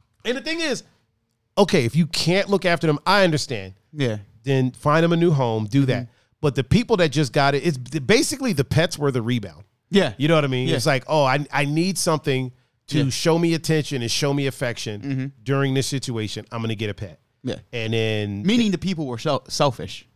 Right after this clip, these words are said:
Speaker 1: Yes. Yeah.
Speaker 2: In
Speaker 1: Well,
Speaker 2: my
Speaker 1: one,
Speaker 2: opinion.
Speaker 1: one hundred percent.
Speaker 2: Those are
Speaker 1: One,
Speaker 2: selfish people.
Speaker 1: one hundred percent,
Speaker 2: You got
Speaker 1: dude.
Speaker 2: something to help you through a tough time, but then you in turn, once said ti-, w-, once said tough time is over, you in turn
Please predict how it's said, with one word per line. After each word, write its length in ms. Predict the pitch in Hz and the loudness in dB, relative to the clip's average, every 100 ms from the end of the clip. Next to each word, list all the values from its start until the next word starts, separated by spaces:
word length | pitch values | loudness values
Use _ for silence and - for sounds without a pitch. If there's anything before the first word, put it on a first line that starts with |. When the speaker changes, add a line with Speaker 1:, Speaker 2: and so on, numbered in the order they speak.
| _ | _
Speaker 1:
Yes. 440 | 151 117 - - - | -6 -6 -8 -14 -4
Yeah. 180 | 180 151 | -2 0
Speaker 2:
In 100 | 165 | 2
Speaker 1:
Well, 100 | 170 | 2
Speaker 2:
my 20 | |
Speaker 1:
one, 40 | |
Speaker 2:
opinion. 180 | 226 277 | 2 2
Speaker 1:
one 80 | 285 | 4
hundred 80 | 240 | 2
percent. 320 | 254 214 - | 0 -2 -2
Speaker 2:
Those 160 | 156 165 | -2 -2
are 40 | |
Speaker 1:
One, 80 | 294 | 0
Speaker 2:
selfish 320 | 180 165 165 | 0 0 -4
people. 320 | 139 113 95 - 180 | -4 -6 -8 -14 -10
Speaker 1:
one 280 | 269 277 262 | -4 0 0
hundred 340 | 170 190 170 151 | 0 -2 -4 -8
percent, 240 | 151 147 165 | -6 -2 -2
Speaker 2:
You 60 | 131 | 0
got 180 | 151 | -2
Speaker 1:
dude. 80 | 120 | -2
Speaker 2:
something 400 | - 160 151 147 | -4 -4 -2 -4
to 80 | 131 | -4
help 300 | 120 151 151 | 0 0 0
you 160 | 139 131 | -4 -4
through 300 | 143 135 120 | 0 2 2
a 40 | |
tough 300 | - 143 - | 2 0 0
time, 400 | 147 135 107 104 _ _ - | -6 -6 -6 -10 _ _ -6
but 120 | 131 | 0
then 160 | 139 135 | 4 4
you 140 | 131 | 4
in 100 | 120 | 4
turn, 540 | - 226 220 147 131 123 _ _ _ - | 2 2 2 0 -2 -8 _ _ _ -4
once 280 | 139 170 - | 0 0 -2
said 280 | 170 156 | -4 -4
ti-, 120 | 131 156 - | -6 -8 -8
w-, 220 | 120 127 - _ _ | -8 -8 -8 _ _
once 260 | 151 196 - | 0 0 -4
said 380 | - 175 156 | -6 -6 -6
tough 240 | - 165 - | -8 -10 -8
time 260 | 165 156 | -10 -8
is 120 | 127 151 | -6 -2
over, 380 | 165 120 113 - _ - | -2 -2 -10 -12 _ -4
you 160 | 143 | 0
in 80 | 135 | 0
turn 420 | 147 165 139 123 | 0 0 0 -6